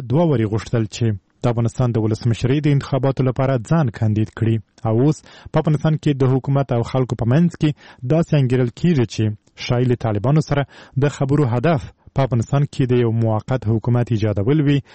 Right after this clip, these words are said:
او په دې ډول خلیلزاد د وایسرای نقش پر ځای کوي. د وایسرا کلمه په جنوبي اسیا کې اصطلاحاً د برتانوي هند پر استعماري حاکمیت دلالت کوي.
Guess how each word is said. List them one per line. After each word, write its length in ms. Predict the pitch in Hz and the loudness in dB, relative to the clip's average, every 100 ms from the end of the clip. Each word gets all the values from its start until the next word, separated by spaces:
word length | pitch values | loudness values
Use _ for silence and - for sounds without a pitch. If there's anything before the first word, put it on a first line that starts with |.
| - - | -20 -2
او 60 | 131 - | -2 0
په 60 | 120 | 0
دې 80 | 139 117 | 0 0
ډول 220 | 160 160 - | 0 -2 0
خلیلزاد 440 | 143 135 127 143 - _ 117 113 | 0 2 2 0 -4 _ -8 -2
د 120 | 139 131 | 0 2
وایسرای 500 | 143 143 - 156 160 156 135 | 0 0 -2 0 0 0 2
نقش 280 | 156 - - | 0 -2 -4
پر 140 | 113 98 | -4 0
ځای 140 | 107 - | -2 -2
کوي. 200 | 107 120 135 - - - - 139 | -2 0 -2 -8 -20 -16 -4 0
د 120 | 147 | 2
وایسرا 340 | 151 - 170 165 | 0 0 -2 0
کلمه 260 | 151 143 147 - | 0 2 0 0
په 140 | 123 | -2
جنوبي 300 | 120 120 120 131 | 0 0 0 0
اسیا 360 | 113 - 120 | -2 -2 -2
کې 160 | 120 120 | -2 -2
اصطلاحاً 600 | 113 - 110 117 143 139 147 - - - - 135 | -2 -2 -2 0 2 2 0 -2 -14 -14 -4 0
د 120 | 139 | 0
برتانوي 440 | 139 147 139 160 139 | 0 0 0 2 2
هند 280 | 120 104 98 _ - | 0 0 -6 _ -2
پر 140 | 117 | -2
استعماري 500 | - - 113 110 151 143 | -2 -2 0 2 2 2
حاکمیت 560 | 139 - 131 135 - - _ 110 | 0 0 0 0 -4 -14 _ -2
دلالت 500 | 113 117 143 127 - - | 0 0 0 -2 -4 -4
کوي. 200 | 107 | 0